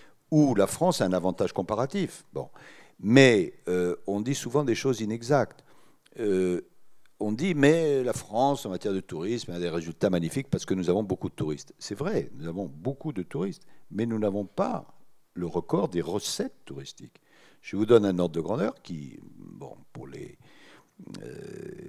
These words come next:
femmes et hommes précis que vous êtes, va vous, sûrement vous surprendre. L'Espagne a vingt-cinq pour cent de touristes de moins que la France.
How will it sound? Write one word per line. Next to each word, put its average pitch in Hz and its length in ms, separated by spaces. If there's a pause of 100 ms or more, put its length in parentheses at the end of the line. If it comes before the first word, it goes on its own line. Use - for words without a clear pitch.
(360)
femmes 78 340
et 73 60
hommes 73 260
précis - 420
que 69 60
vous 71 180
êtes, 85 180
va 67 120
vous, 64 440
sûrement 78 360
vous 67 220
surprendre. 151 540 (320)
L'Espagne 85 760 (440)
a 113 340
vingt-cinq 151 600
pour - 240
cent 139 420 (600)
de 87 140
touristes 117 680
de 80 80
moins 101 380
que - 160
la 80 100
France. - 440